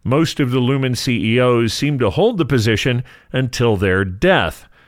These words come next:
We'll get more into the reigns of these various Egans once we visit the Wing of Perpetuity. The townhouses are in reality the Village Gate townhouses located in Nyack, New York.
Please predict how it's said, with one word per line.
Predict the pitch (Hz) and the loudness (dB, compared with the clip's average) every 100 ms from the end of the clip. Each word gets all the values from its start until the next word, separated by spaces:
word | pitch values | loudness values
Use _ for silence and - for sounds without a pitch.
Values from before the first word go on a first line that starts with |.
| _ _ | _ _
We'll | 123 | -4
get | 123 131 - | -2 -2 0
more | 110 110 107 | -2 0 -2
into | 101 101 | -2 -2
the | 101 | 0
reigns | 95 95 156 160 127 104 95 | 0 0 0 2 0 -2 -2
of | 110 104 | -2 -2
these | 101 95 - | -2 -2 -4
various | 98 107 101 90 92 - - | -4 -2 0 -2 -4 -8 -4
Egans | 170 123 120 147 170 131 | -4 -2 -2 -2 -2 -2
once | 120 113 | -4 -6
we | 107 104 101 | -4 -2 -2
visit | 92 139 143 120 120 - | 0 0 2 0 -2 -4
the | 160 | -4
Wing | 139 101 87 | -2 -2 -2
of | 98 - | -4 -4
Perpetuity. | 101 87 101 - 202 147 87 - _ _ _ _ - - _ - | -6 -4 -8 -2 0 2 0 -6 _ _ _ _ -20 -20 _ -6
The | |
townhouses | 135 220 269 233 220 190 202 165 | 0 2 2 2 2 2 2 2
are | 175 | 2
in | 170 | 2
reality | 156 151 165 170 156 151 156 | 2 0 2 2 2 2 2
the | 135 143 | 2 2
Village | 127 101 151 165 139 104 | 2 2 2 2 2 0
Gate | 92 127 147 - | 0 0 0 -4
townhouses | - 123 113 101 101 101 147 123 | -4 -2 0 0 0 0 0 -2
located | 98 110 - 92 117 135 | -2 -2 -2 -2 -2 -2
in | 135 | -2
Nyack, | 117 107 113 117 | -2 -2 -2 -2
New | 127 | -2
York. | 131 147 147 107 | 2 2 2 0